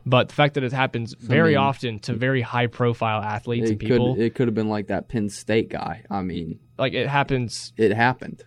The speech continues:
Speaker 2: It has happened before, will happen again. It's probably happened somewhere, uh,
Speaker 1: That we
Speaker 2: in an
Speaker 1: don't even
Speaker 2: organization right now.
Speaker 1: Yeah.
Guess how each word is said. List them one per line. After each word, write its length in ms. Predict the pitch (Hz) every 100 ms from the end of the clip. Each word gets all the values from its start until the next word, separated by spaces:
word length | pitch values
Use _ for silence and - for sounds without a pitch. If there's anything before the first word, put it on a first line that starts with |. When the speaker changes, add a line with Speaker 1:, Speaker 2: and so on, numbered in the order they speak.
| -
Speaker 2:
It 180 | 113 101
has 300 | 113 127 143
happened 400 | 143 135 135 135
before, 500 | 123 - 117 117 110
will 220 | 107 113
happen 340 | 117 117 117 113
again. 460 | 104 101 104 101
It's 100 | 98
probably 320 | - 110 113
happened 400 | 110 107 - 101
somewhere, 600 | 98 110 104 101 101 104 -
uh, 360 | 98 95 90 92
Speaker 1:
That 120 | -
we 80 | 107
Speaker 2:
in 60 |
an 100 | 95
Speaker 1:
don't 100 | -
even 100 | 104 107
Speaker 2:
organization 720 | 107 101 104 101 104 101 101
right 160 | 101
now. 280 | 107 113 - _ _
Speaker 1:
Yeah. 280 | 117 104